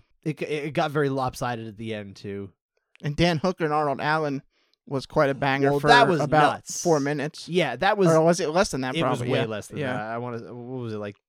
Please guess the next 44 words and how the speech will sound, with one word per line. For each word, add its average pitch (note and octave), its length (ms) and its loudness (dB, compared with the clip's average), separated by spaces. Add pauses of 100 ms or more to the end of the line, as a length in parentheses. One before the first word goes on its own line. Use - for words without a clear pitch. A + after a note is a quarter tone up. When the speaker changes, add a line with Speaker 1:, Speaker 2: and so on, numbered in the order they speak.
(120)
Speaker 2:
Probably D#3 160 -2
Speaker 1:
was D#3 100 0
it, E3+ 40 0
Speaker 2:
two E3 40 0
Speaker 1:
like, C#3+ 120 0
Speaker 2:
minutes. F3+ 280 0
Speaker 1:
two - 60 -10
twenty? D#3 400 2
Speaker 2:
Yeah, C#3+ 260 -4
something C3+ 300 -8
like C#3 80 -4
Speaker 1:
I, C#3 60 -6
Speaker 2:
that. C3 180 -6
Speaker 1:
I'm C#3 220 -10
gonna C3 180 -6
look A#2+ 180 -8
it A#2 100 -8
up, A2+ 180 -4
but A#2 140 -4
yeah, A#2 200 -4
I, A#2+ 80 -4
was, B2+ 120 -10
I F#2+ 40 -12
wanna C#3 160 -6
say C3+ 160 -8
it B2 40 -8
was, A#2+ 120 -8
like, A2+ 120 -8
two B2+ 140 -10
twenty. B2+ 220 -8
But C#3 120 -10
yeah, D3+ 160 -6
that F#3+ 220 4
one, D#3 280 -2 (220)
that A3+ 160 2
was D3+ 440 -2
a B2+ 100 -6
phenomenal B2+ 840 -2
first B2 260 -4
round. C#3+ 180 -4
That F#3+ 100 -2
might B3 200 -2
even C#3+ 280 -2
be B2+ 340 -6